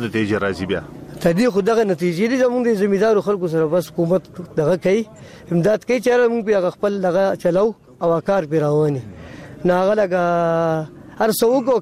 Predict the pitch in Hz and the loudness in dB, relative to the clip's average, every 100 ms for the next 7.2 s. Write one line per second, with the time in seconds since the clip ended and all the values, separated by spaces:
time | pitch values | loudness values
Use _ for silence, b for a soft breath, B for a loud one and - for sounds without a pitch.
0 | 226 226 190 190 226 220 180 160 196 214 | 0 0 -2 0 0 0 -2 -2 0 2
1 | 233 220 175 175 160 170 165 147 135 - | 2 0 0 0 0 0 0 -2 -4 -12
2 | - - 107 - - 196 214 208 196 175 | -20 -16 -16 -16 -2 2 2 4 2 4
3 | 202 262 247 240 226 208 220 208 202 196 | 2 2 2 0 0 2 0 2 2 2
4 | 180 170 170 165 160 151 185 240 247 208 | 0 2 2 2 0 0 0 2 0 -2
5 | 143 143 135 156 175 151 127 127 135 165 | -2 -4 -2 0 0 0 0 0 2 0
6 | 127 120 113 - - 95 113 113 113 113 | 0 -2 -6 -6 -10 -4 0 0 0 0
7 | 110 123 | 0 -2